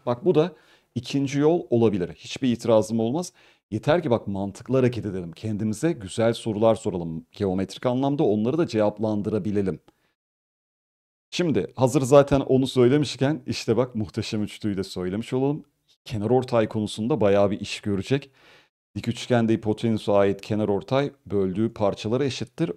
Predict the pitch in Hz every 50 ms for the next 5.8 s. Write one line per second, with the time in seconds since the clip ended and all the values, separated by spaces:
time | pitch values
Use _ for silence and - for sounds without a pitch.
0 | _ - 117 110 - 131 139 139 139 135 - - 143 139 135 135 - 107 98 -
1 | - - - - - 110 104 87 87 80 73 76 - - - _ _ 107 98 -
2 | - 135 131 135 131 - - - 101 - - 87 82 76 - _ - 123 120 -
3 | - - - 104 - - 90 85 73 - _ - 120 127 123 - 131 135 - -
4 | - - _ - 113 - - - - - - - _ _ _ _ _ _ _ _
5 | - 127 139 143 143 139 135 117 127 131 131 120 131 131 135 143